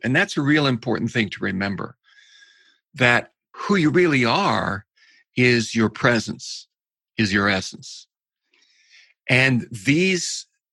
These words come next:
patterns and these safety strategies are just what you or some person does to try to feel safer.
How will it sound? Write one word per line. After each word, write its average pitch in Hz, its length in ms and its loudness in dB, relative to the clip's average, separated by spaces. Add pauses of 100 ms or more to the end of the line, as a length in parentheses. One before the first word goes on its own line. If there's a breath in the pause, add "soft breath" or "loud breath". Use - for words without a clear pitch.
(340)
patterns 139 560 0
and 113 120 2
these 127 200 2
safety 165 400 0
strategies 98 720 -2 (560 loud breath)
are 127 140 4
just - 640 -2
what 139 240 0
you 135 400 2
or 113 220 4
some 151 300 0
person 104 560 -2
does 143 680 0 (800 soft breath)
to 123 100 0
try 135 300 2
to 131 80 2
feel 123 300 0
safer. - 640 -2